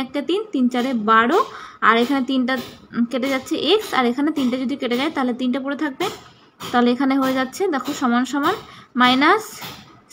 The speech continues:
sixteen x to the power six plus four x cube, এটাই পড়ে থাকছে। তো এখানে দেখো একই ক্ষেত-,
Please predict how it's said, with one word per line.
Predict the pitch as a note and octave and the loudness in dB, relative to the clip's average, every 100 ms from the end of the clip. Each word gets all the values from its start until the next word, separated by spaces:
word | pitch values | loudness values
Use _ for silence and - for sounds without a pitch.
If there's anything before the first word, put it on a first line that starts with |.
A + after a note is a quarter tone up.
| - | -4
sixteen | C#4+ - - D#4+ - B3 | -4 -4 -2 -2 0 -4
x | - | -4
to | C#4 | -4
the | C#4 C4+ | -2 2
power | C4 B3+ - | 2 2 0
six | F#4 G4+ - - | 0 0 -14 -8
plus | B3 A#3 C#4 A4 - - _ _ _ _ _ - | 0 4 4 2 -2 -20 _ _ _ _ _ -6
four | C#4 C#4+ F4+ - C4 | 2 4 4 2 0
x | - - - | -2 -12 -2
cube, | G3+ G#3 - - | -2 -2 -14 -8
এটাই | C#4+ E4+ | -2 2
পড়ে | D#4+ D#4 | 2 0
থাকছে। | D#4 - D4 F4+ - - - | -4 -6 -10 -10 -16 -20 -10
তো | B3+ | -6
এখানে | C4+ E4+ D#4+ | -4 0 0
দেখো | B3 B3+ C#4+ A#3+ | -2 -2 -2 -2
একই | A#3+ C4 | -4 -6
ক্ষেত-, | D4+ | -6